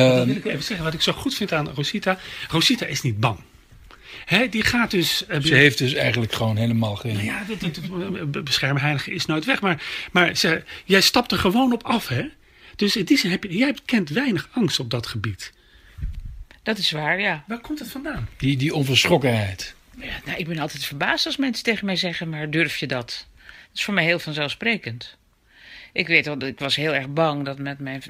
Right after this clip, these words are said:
Speaker 3: vader of moeder dood zou gaan. Dat zijn hele diepe angsten. Maar, eh, nu naar zo'n vluchtelingenkamp gaan en in mijn eentje naar Libanon of door achterbuurten van Napels lopen, nee, daar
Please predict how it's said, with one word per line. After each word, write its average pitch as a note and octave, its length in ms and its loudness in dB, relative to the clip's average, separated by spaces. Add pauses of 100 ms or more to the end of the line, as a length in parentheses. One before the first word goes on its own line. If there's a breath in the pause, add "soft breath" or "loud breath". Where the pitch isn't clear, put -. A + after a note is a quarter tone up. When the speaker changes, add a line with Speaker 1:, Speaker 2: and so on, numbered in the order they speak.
(120)
Speaker 3:
vader E3+ 380 0
of C#3 100 -8
moeder G3 300 0
dood C#3 240 -4
zou - 140 -8
gaan. B2 200 -12
Dat A#3 180 -4
zijn F3+ 160 -2
hele D3 180 -4
diepe C3+ 260 -8
angsten. B2 460 -8 (420 loud breath)
Maar, D3 360 2
eh, - 520 -8
nu D3 500 -4
naar C3+ 240 -4
zo'n C#3 140 -6
vluchtelingenkamp E3 840 -6
gaan D3+ 500 -6
en C#3+ 400 -8 (300 loud breath)
in D3+ 120 -4
mijn C#3+ 120 -2
eentje D3 280 -4
naar C#3+ 220 -4
Libanon D#3+ 760 -2
of - 200 -8
door C#3+ 300 -6 (440 loud breath)
achterbuurten D3+ 520 -4
van D3+ 140 -6
Napels C#3+ 400 -4
lopen, F3+ 360 -4
nee, D3+ 140 -8
daar C#3+ 180 -12